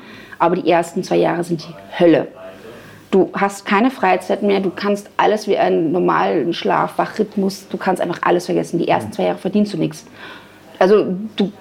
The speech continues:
Speaker 1: es gibt Ausnahmefälle, wo so, so eine Explosion ist und dann irgendein digitales Produkt, wo du nicht viel, sag ich mal, Material
Speaker 2: Ja.
Speaker 1: reinstecken musst. Aber im Allgemeinen ist es so, dass du die ersten zwei Jahre nur Geld reinsteckst und nichts rausbekommst.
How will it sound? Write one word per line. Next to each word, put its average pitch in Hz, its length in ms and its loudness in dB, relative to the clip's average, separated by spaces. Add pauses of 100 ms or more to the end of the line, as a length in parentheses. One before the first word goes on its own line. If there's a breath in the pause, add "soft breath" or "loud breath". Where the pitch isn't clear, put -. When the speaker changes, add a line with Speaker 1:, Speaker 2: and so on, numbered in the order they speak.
(140)
Speaker 1:
es 202 180 2
gibt - 420 0
Ausnahmefälle, 247 800 4
wo 208 80 2
so, 190 240 4
so 202 120 0
eine 196 380 2 (140)
Explosion 220 560 4
ist 269 180 2
und 214 300 2
dann 180 220 2
irgendein 196 300 2
digitales 196 560 0
Produkt, 220 360 -2
wo 185 60 0
du 180 100 2
nicht 185 180 -2
viel, - 280 2
sag 175 140 -2
ich - 100 -12
mal, 175 220 -2 (180)
Material 170 480 0
Speaker 2:
Ja. 202 40 -4
Speaker 1:
reinstecken 160 440 -2
musst. 226 240 0 (440 loud breath)
Aber 185 180 2
im 180 100 4
Allgemeinen 180 400 4
ist 175 60 -2
es - 60 -10
so, 185 80 4
dass 175 140 2
du 180 80 -4
die 165 80 2
ersten 165 280 0
zwei 170 140 0
Jahre 160 200 2
nur 180 180 2
Geld 160 240 0
reinsteckst 160 380 -6
und 170 80 2
nichts 160 240 -4
rausbekommst. 156 600 -4